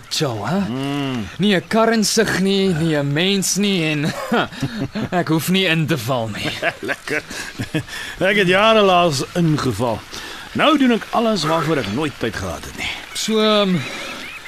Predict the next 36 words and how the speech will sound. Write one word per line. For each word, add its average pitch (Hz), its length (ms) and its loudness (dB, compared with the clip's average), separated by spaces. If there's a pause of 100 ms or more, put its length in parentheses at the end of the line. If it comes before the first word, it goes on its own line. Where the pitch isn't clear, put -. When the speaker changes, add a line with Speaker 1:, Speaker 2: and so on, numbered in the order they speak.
(500)
Speaker 1:
wat 180 160 4
doen 202 160 4
oom 202 120 4
dan 185 140 2
alles? 135 440 0
Speaker 2:
Ag, 160 360 -2
te 113 100 -8
veel 123 260 -4
om 135 120 -4
op 123 180 -6
te 143 100 0
noem, 127 180 -4
jong. 98 160 -6 (600)
Speel 185 280 0
bietjie 180 240 2
aandele. 202 540 4 (300)
Ek 269 120 0
is 214 80 2
steeds - 260 -2
betrokke 196 380 0
by 151 80 2
die 127 140 -2
sakekamer. 113 680 -2 (240)
Help 131 260 0
die 110 140 -4
kerk 127 300 -2
met 107 140 -2
hulle 110 180 -2
finansies. 123 600 -2 (960)
<laughs> 107 880 -6
Besigheid 196 560 0 (400)
bly 127 260 -2
maar 147 180 0
in 123 140 -4
my 107 140 -6
bloed. 85 320 -6